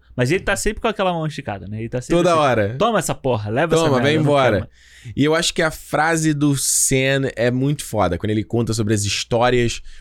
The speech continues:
Speaker 2: de, de outrora
Speaker 1: Ah, sim,
Speaker 2: e
Speaker 1: sim.
Speaker 2: de, a gente sempre fala, e, e, e eu tava pensando isso hoje, é, eu tava vendo uma coisa, uma coisa sobre história mesmo e tava falando sobre, ah, esse personagem, sempre que a gente vê, sei lá, se lê sobre Cando-, eh, o Canto Candomblé, não, como é o nome? Tipo, Zumbi dos Palmares.
Speaker 1: Aham.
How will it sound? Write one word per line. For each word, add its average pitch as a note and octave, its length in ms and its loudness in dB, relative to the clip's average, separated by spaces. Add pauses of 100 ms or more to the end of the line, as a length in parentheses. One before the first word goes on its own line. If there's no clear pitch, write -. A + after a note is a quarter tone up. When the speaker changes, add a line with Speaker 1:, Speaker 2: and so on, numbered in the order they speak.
(320)
Speaker 2:
de, G2+ 340 -2
de F#2+ 140 -2
outrora A#2+ 920 2
Speaker 1:
Ah, G2 40 0
sim, G2 260 -6
Speaker 2:
e A#2 120 2
Speaker 1:
sim. A2 60 -2
Speaker 2:
de, A2 420 2
a A#2 100 2
gente B2 200 -2
sempre C3 240 -4
fala, A#2 640 2
e, A2 160 -10 (520)
e, D3+ 340 -2
e F3 40 0
eu F3 80 0
tava G#3+ 160 -2
pensando F#3+ 280 0
isso F#3 220 0
hoje, D3+ 360 2 (420)
é, A#2+ 320 2
eu A#2 640 -8
tava D#3+ 160 -2
vendo D3 160 -2
uma C#3 60 -4
coisa, C3+ 280 -2
uma A#2+ 140 -4
coisa G#3 220 -4
sobre G#3+ 180 -2
história D#3 380 0
mesmo A#2+ 260 0
e G#2+ 40 -2
tava A#2+ 180 0
falando A2+ 180 -4
sobre, A#2 180 -8
ah, D#3 200 -12
esse - 160 -10
personagem, C3+ 420 -10
sempre A#3 160 -8
que G4+ 60 -6
a - 20 -2
gente - 140 -6
vê, G#3+ 120 4
sei D#3+ 160 -2
lá, D3+ 160 2
se - 120 -4
lê B2 80 0
sobre A2+ 180 -6
Cando-, F#2+ 380 -6
eh, F#2 80 -2
o F2+ 80 -6
Canto G2+ 280 -6
Candomblé, G2+ 320 -2
não, F#2 140 0
como G2+ 140 -6
é - 40 -6
o - 40 -4
nome? B2 160 -2
Tipo, G#2 160 -6
Zumbi A#2+ 340 2
dos - 120 -8
Palmares. G2 500 0
Speaker 1:
Aham. G#2+ 420 2